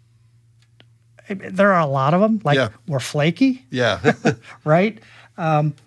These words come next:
Speaker 1: but I guess I've always viewed myself as, um, not necessarily creative in
Speaker 2: Mm-hmm.
Speaker 1: the way that I can paint and create music or whatever.
Speaker 2: Sure.
Speaker 1: I've always needed parameters to do the
Speaker 2: Mm-hmm.
Speaker 1: creation that I do,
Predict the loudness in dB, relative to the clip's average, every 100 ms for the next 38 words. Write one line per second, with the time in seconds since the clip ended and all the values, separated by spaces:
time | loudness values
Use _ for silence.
0 | _ -6 0 2 2 0 0 0 0 2
1 | 0 2 0 2 0 0 -2 -2 -4 -2
2 | 0 0 -2 -4 -4 -2 -2 -6 -10 _
3 | _ _ _ _ 0 0 2 -2 0 0
4 | 0 -4 -4 0 2 2 0 -2 -4 -2
5 | 0 0 0 0 0 -4 -6 -6 -6 -8
6 | -10 -14 -16 -6 -2 0 -2 -4 -8 -6
7 | -4 -6 -6 -4 -4 -4 -2 -2 0 -2
8 | -4 -12 -16 -10 -4 -2 -2 -2 -2 -6
9 | 0 0 0 0 0 2 0 0 0 0
10 | 0 -4 -6 -4 0 0 0 -2 -4 -6
11 | -8 -6 -4 -4 -4 -8 -4 -2 0 -2
12 | -2 -4 -4 -10 -8 -4 -2 -2 -2 0
13 | 0 -2